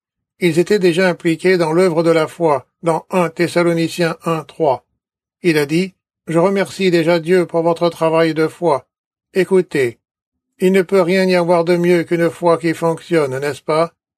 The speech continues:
La foi sans les œuvres est quoi ? Elle est morte. Jacques deux, dix-sept, vingt-six est explicite en disant que il en est ainsi de la foi. Si elle n'a pas les œuvres,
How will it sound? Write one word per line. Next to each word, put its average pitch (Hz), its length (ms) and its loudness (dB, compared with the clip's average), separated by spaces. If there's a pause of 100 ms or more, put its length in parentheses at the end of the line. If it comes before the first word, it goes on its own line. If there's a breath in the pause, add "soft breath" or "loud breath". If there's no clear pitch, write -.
(280)
La 170 140 0
foi 190 240 0
sans 180 180 -2
les 165 220 0
œuvres 151 440 0
est 165 120 -2
quoi ? 139 400 0 (400)
Elle 170 120 0
est 185 80 2
morte. 202 480 -2 (520)
Jacques 175 340 -2
deux, 151 320 -2 (140)
dix-sept, 180 520 0
vingt-six 170 640 -4 (340)
est 165 160 0
explicite 185 640 -2
en 165 100 0
disant 170 340 0
que 143 320 -2 (420)
il 180 160 0
en 185 80 0
est 185 200 0
ainsi 185 320 -2
de 180 80 2
la 175 140 0
foi. 170 380 -2 (520)
Si 185 100 -6
elle 185 120 0
n'a 180 140 0
pas 175 180 0
les 165 220 0
œuvres, 147 400 -2